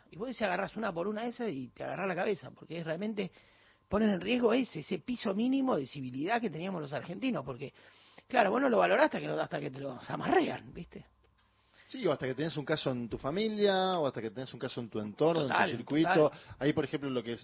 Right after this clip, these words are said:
Speaker 2: lo que mencionaba Sofía ayer en el programa Desiguales, que ahora trae Mariana, el, el costo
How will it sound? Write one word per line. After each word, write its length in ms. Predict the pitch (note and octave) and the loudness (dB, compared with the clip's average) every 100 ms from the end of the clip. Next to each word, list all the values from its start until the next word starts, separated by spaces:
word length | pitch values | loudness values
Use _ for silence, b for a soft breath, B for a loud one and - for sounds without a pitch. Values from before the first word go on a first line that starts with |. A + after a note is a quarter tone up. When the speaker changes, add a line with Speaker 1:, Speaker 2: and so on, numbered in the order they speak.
| A2 | -8
Speaker 2:
lo 120 | A2+ | -6
que 80 | A2+ | -4
mencionaba 460 | A#2 - C#3 C3+ | -6 -4 -2 -2
Sofía 300 | - A#2 C3 | -4 -4 -2
ayer 200 | A#2+ C3+ | -2 -2
en 140 | B2+ A2+ | -2 -4
el 80 | |
programa 280 | G#2+ A#2 A#2+ | -4 -4 -2
Desiguales, 540 | A2+ G#2 A#2+ A#2 G2+ F#2+ | -2 -4 0 2 2 -2
que 80 | |
ahora 160 | G2 G#2 | -4 -6
trae 220 | G2 A2 | -4 -4
Mariana, 500 | A2 A2 A2 F#2 F2+ | -2 -2 -2 -4 -10
el, 200 | - D2 - | -12 -18 -16
el 180 | F#2 - | -18 2
costo 600 | D#3 C#3 - A2+ G2+ | 6 6 2 -4 -4